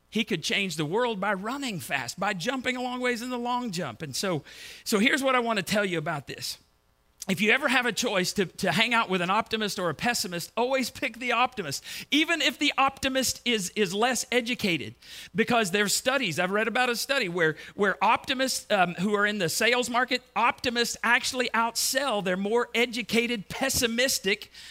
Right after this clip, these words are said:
um, uh, what am I trying to think of? Individuals in, in the same industry.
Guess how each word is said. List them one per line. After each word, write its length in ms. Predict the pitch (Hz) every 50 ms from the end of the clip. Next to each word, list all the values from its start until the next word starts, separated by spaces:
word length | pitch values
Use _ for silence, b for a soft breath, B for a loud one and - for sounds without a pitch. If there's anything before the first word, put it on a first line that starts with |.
| B B B -
um, 440 | 190 190 185 175 175 170 170 165 - -
uh, 360 | - 165 160 160 151 131 135 147 B B B B B B B _ _ _ _ _ _ _ _ _ _ _ -
what 100 | 156 196
am 80 | 185
I 60 | -
trying 180 | - - 196 160
to 60 | 151
think 160 | 135 190 160
of? 60 | 135 -
Individuals 500 | 196 233 226 190 240 240 190 208 196 214
in, 160 | 220 220 -
in 160 | - 214 220
the 100 | 208 202
same 300 | - - 226 226 220 214
industry. 640 | - 254 277 262 240 202 - - - 147 113 104